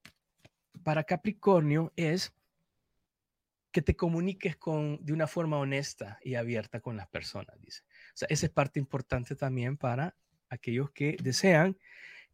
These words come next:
em, pues, obtener una, un resultado favorable, ya sea en el trabajo, ya sea con las personas más cercanas. Pero sí está hablando de eso, de que no te veas carente durante este mes y que la comunicación la modifiques,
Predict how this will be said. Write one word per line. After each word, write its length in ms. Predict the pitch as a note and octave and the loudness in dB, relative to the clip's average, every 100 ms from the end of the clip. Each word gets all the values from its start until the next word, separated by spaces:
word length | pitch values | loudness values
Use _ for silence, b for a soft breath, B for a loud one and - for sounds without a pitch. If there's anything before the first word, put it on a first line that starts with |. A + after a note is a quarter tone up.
| - | -6
em, 680 | C#3 B2+ A#2+ A2+ G#2 G#2+ D3+ _ _ _ - | -2 0 -2 -4 -6 -10 -20 _ _ _ 2
pues, 380 | C#3 C#3+ - - _ _ _ _ | 4 4 0 -10 _ _ _ _
obtener 360 | C#3+ - C#3+ D3 | -4 2 6 6
una, 440 | E3+ F3 D#3+ D3+ - | 6 8 10 8 6
un 100 | D#3 | 2
resultado 480 | E3 D#3+ E3 D#3+ | 4 8 10 10
favorable, 480 | - D3 C3 B2+ C#3+ | 8 6 6 0 -2
ya 80 | A#2+ | -4
sea 160 | - A#2 | -8 -10
en 80 | A#2 | -10
el 80 | |
trabajo, 640 | - E3 E3+ D#3 D3+ G3 A#3+ | -6 0 2 2 2 -2 -6
ya 140 | C3 A#2+ | -10 -8
sea 220 | - C#3+ | -6 -6
con 160 | D#3+ D3+ | -6 -6
las 100 | C3 | -6
personas 420 | A2+ - A#2 A2+ | -8 -6 -6 -6
más 140 | G#2+ | -8
cercanas. 460 | - - - - G#2+ | -10 -12 -14 -14 -10
Pero 160 | C3 C3 | -6 -4
sí 100 | G3+ | -2
está 180 | G3+ | 0
hablando 280 | D#3+ C#3 A#2+ | 0 0 -2
de 80 | F#2 | -6
eso, 200 | - - B B B B | -8 -16 B B B B
de 100 | B2+ | -10
que 100 | - | -4
no 120 | C#3+ E3 | -4 -2
te 140 | F3+ | 0
veas 220 | E3+ E3+ | 0 0
carente 380 | - C#3 C3+ C#3+ | 2 2 2 4
durante 360 | C3 B2+ B2 B2+ | 4 4 -2 -8
este 180 | - | -6
mes 280 | A#2 A2 - _ _ _ - | -6 -6 -8 _ _ _ -16
y 100 | D3+ | -10
que 140 | D3 | -6
la 140 | C3 B2 | -4 -2
comunicación 840 | D3+ C3+ C3 B2+ A#2 - F3 E3+ | -2 -2 -4 -6 -8 -6 -4 -4
la 100 | C#3 | -6
modifiques, 800 | B2 G#2 G#2 C#3+ - - - - | -6 -8 -10 -12 -14 -14 -16 -18